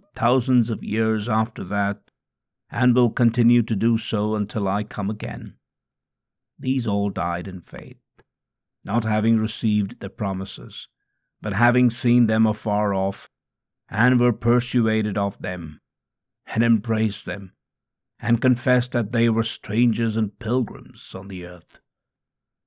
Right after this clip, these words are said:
For they that say such things declare plainly that they seek a country, and truly, if they had been mindful of that country from whence they came out, they might have had opportunity to have returned.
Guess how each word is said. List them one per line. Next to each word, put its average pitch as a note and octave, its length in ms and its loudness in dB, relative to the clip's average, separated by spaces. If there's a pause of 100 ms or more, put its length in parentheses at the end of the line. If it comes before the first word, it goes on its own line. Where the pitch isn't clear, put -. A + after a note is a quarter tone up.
(140)
For A#2+ 200 0
they C3 180 4
that C3 240 0
say B2+ 240 0
such B2 360 -2
things A#2 380 2
declare G#2+ 420 -4
plainly G#2 720 -2 (600)
that G#2 180 -4
they C3 200 2
seek C3+ 420 -6
a B2+ 40 0
country, D#3 680 -8 (800)
and B2 120 0
truly, E2 480 -6 (600)
if G2 200 -4
they G#2+ 140 -2
had G#2+ 220 2
been G#2+ 200 2
mindful G#2+ 520 0
of G2+ 140 -4
that F#2+ 260 -6
country G#2+ 420 -2
from G2 300 -4
whence G2+ 320 -4
they F#2 180 -6
came G2+ 540 -4
out, G2 400 -8 (760)
they G3+ 100 -2
might D#3 240 0
have G2+ 140 -4
had F2+ 340 -4
opportunity G2+ 920 -6
to F#2+ 120 -12
have F#2 220 -12
returned. - 580 -12